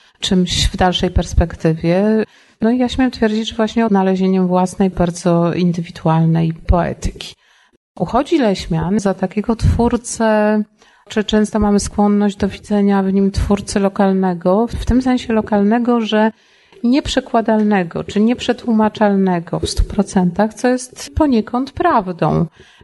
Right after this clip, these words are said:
Ale tak samo jak prawdą jest, że James Joyce jest nieprzetłumaczalny, że Virginia Woolf jest nieprzetłumaczalna, inni wybitni autorzy, no, którzy w sposób trwały zapisali się w literaturze światowej. W związku z tym, jeżeli poprzestaniemy na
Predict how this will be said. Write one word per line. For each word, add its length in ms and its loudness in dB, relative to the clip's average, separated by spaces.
Ale 160 2
tak 160 -4
samo 240 2
jak 160 -2
prawdą 440 0
jest, 220 -2
że 300 -2
James 440 -4
Joyce 440 0
jest 220 -8
nieprzetłumaczalny, 1700 0
że 140 0
Virginia 480 -2
Woolf 360 2
jest 160 -4
nieprzetłumaczalna, 1300 0
inni 320 2
wybitni 600 0
autorzy, 840 0
no, 140 2
którzy 480 -2
w 60 -4
sposób 340 0
trwały 560 0
zapisali 500 0
się 260 0
w 60 -6
literaturze 760 0
światowej. 680 0
W 40 -4
związku 300 0
z 60 -12
tym, 140 2
jeżeli 320 0
poprzestaniemy 920 0
na 500 2